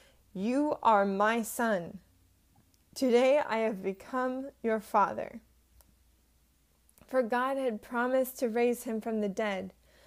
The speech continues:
not leaving him to rot in the grave. He said, "I will give you the sacred blessings I promised to David."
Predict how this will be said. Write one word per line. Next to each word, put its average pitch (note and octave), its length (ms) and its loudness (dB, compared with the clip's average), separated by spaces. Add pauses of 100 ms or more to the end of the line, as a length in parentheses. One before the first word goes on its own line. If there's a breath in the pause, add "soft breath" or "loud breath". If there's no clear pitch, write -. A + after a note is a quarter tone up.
(200 soft breath)
not B3+ 280 2
leaving B3+ 340 2
him A#3 220 0
to A3 140 -6
rot G#3+ 260 0
in G3+ 140 -2
the F#3+ 60 -2
grave. G3 420 -4 (560 soft breath)
He A#3+ 140 -2
said, A#3 260 2
"I B3 200 2
will C4 180 2
give B3 400 2
you C#4+ 220 2
the G#3+ 160 0
sacred B3+ 560 2
blessings A#3 520 2
I G#3+ 140 2
promised G#3 540 -2
to A3 100 -6
David." F#3 520 -2